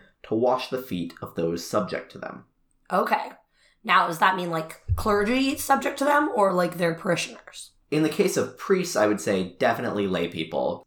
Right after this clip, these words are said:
Speaker 1: unless it meant deacons.
Speaker 2: Sure.
Speaker 1: But somebody under you.
Speaker 2: Okay.
Speaker 1: Probably only meaning men.
Speaker 2: Okay, sure.
Speaker 1: Just based
Speaker 2: That's
Speaker 1: on what
Speaker 2: how
Speaker 1: I know about the church.
Speaker 2: That's how things went back then.
Speaker 1: <laughs> But yeah, it might have been, like, the bishops washed the feet of the priests, the priests washed the feet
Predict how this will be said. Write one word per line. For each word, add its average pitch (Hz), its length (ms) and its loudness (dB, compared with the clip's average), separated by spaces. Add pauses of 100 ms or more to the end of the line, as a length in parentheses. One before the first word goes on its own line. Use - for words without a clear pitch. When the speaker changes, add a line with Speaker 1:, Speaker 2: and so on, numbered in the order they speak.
Speaker 1:
unless 95 280 0
it 87 80 2
meant 90 320 -2
deacons. 95 640 -6 (440)
Speaker 2:
Sure. 185 440 -2 (180)
Speaker 1:
But 90 260 -2
somebody 214 400 4
under 110 260 2
you. - 400 -6 (140)
Speaker 2:
Okay. - 300 0 (600)
Speaker 1:
Probably 180 960 2 (200)
only 147 260 2
meaning 147 380 0
men. 139 400 0 (320)
Speaker 2:
Okay, 226 280 0 (280)
sure. 240 380 0 (220)
Speaker 1:
Just - 540 -8
based 123 220 0
Speaker 2:
That's - 180 2
Speaker 1:
on 123 40 4
what 120 80 4
Speaker 2:
how 113 60 4
Speaker 1:
I 113 40 0
know 110 240 2
about 107 220 4
the 107 80 -2
church. 113 460 -2
Speaker 2:
That's 202 180 2
how 202 100 4
things 196 240 -4
went 196 300 -2
back 214 180 4
then. 226 380 0
Speaker 1:
<laughs> - 40 -20 (520)
But 131 100 2
yeah, 123 160 8
it - 20 -2
might 160 120 6
have 175 100 2
been, 170 140 2
like, 143 160 -2
the 131 60 2
bishops 120 540 0
washed 101 360 2
the 92 80 -4
feet 90 220 -4
of 73 120 -2
the - 60 -4
priests, 85 440 -4
the - 120 -6
priests - 360 -6
washed 82 280 -2
the 92 80 -8
feet 85 400 -8